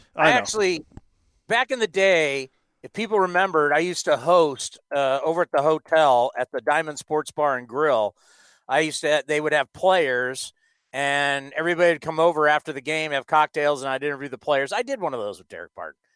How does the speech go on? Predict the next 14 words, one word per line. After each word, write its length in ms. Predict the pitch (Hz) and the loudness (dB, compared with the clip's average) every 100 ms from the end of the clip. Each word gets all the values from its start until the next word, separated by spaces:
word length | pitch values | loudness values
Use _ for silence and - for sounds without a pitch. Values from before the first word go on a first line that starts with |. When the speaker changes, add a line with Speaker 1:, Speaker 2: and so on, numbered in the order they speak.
| _ _ _ _ _ _ - | _ _ _ _ _ _ 0
Speaker 2:
I 160 | 233 | 0
just, 320 | 285 262 - - _ _ | 2 0 -2 -12 _ _
I 120 | 196 285 | 0 0
just 200 | 233 220 | -2 0
knew 500 | 226 220 202 180 160 _ _ _ _ - | 2 2 0 -2 -6 _ _ _ _ -10
this 300 | 156 214 - | -2 -2 0
guy 460 | 226 214 202 185 | 2 4 4 2
isn't 420 | 180 180 170 165 | 0 -2 -4 -4
what, 240 | 151 156 143 | -4 -4 -4
what, 160 | 160 | -6
what 180 | 151 151 | -4 -8
you're 120 | 135 | -8
saying 400 | 135 180 180 160 | -4 -2 0 -2
he 120 | 117 | -10